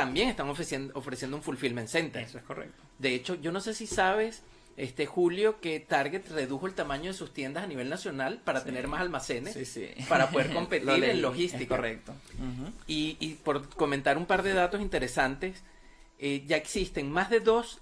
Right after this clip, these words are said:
Speaker 1: y millones y medio de vendedores en Amazon en Estados Unidos, pero solo veinticinco mil superan el millón de dólares en ventas.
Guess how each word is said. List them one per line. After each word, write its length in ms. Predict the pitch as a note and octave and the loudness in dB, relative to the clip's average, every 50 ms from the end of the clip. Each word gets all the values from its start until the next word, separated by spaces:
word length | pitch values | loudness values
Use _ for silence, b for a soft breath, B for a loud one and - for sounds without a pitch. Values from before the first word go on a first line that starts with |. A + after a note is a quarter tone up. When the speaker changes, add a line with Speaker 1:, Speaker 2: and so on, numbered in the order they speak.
| - - | -12 -8
Speaker 1:
y 120 | F3 F3+ | -6 -4
millones 540 | F3+ F3 F3 D#3+ E3+ E3 D#3 F#3 F#3 G#3+ A3 | -4 -4 -4 -4 -4 -2 0 0 0 0 0
y 80 | G#3+ F3 | 0 0
medio 460 | E3 F3 F#3 G3+ G#3+ A3 B3 C4 C4 | 0 2 2 2 2 2 0 0 2
de 120 | A3 F#3 D#3 | 2 2 2
vendedores 500 | D#3 D#3 D3+ D3+ D3 D3 D3+ F#3 G#3+ G3+ | 0 0 0 2 2 2 2 2 0 -2
en 160 | D#3 C#3 C#3 | -2 0 2
Amazon 540 | C#3 C3 C3+ - - - A3+ A#3+ B3 B3 - | 2 2 0 -2 -6 -6 -6 -8 -8 -10 -10
en 100 | - C3 | -8 -6
Estados 280 | B2+ A#2+ - D3 D#3 G#3+ | -6 -4 -4 -4 -2 -2
Unidos, 440 | G3+ D#3+ C#3+ C#3+ D3+ F#3 F3+ - - - | -2 -4 -4 -4 -4 -6 -8 -10 -8 -4
pero 200 | E3+ D3+ D3+ C#3 | -2 -2 -2 -4
solo 380 | - - - A3 A3 A#3 B3 A#3+ | -6 -4 -2 0 0 2 2 2
veinticinco 500 | A3+ F#3+ E3 D#3+ D3 - D3+ C#3 D#3 D3 | 0 0 -2 -6 -6 -8 -6 -4 -4 -2
mil 220 | E3 G#3+ A#3 A#3 | -2 -2 -4 -4
superan 380 | - - - - D3+ D3 E3 F3 | -4 -4 -2 -2 -2 -2 -2 -4
el 120 | E3+ D#3 | -4 -4
millón 260 | C#3+ C#3 C3 C3+ C3+ C#3+ | -4 -4 -4 -4 -2 -2
de 80 | D#3 | -2
dólares 300 | D#3+ D#3+ D#3+ E3+ E3+ D3+ | 0 0 -2 -4 -4 -6
en 100 | A#2+ A#2 | -6 -4
ventas. 320 | A#2 A#2 G2+ F#2+ - - | -4 -6 -6 -8 -12 -18